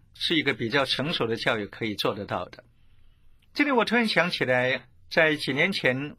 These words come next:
所发生的一件事情。那时候我是一个教堂的本堂神父，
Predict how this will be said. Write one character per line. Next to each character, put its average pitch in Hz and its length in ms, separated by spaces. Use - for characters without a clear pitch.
所 127 220
发 175 180
生 - 140
的 151 60
一 127 60
件 120 200
事 - 160
情。 85 300
那 277 160
时 - 100
候 202 80
我 170 100
是 202 160
一 190 40
个 180 100
教 175 220
堂 139 160
的 135 80
本 117 180
堂 120 160
神 120 300
父， 147 240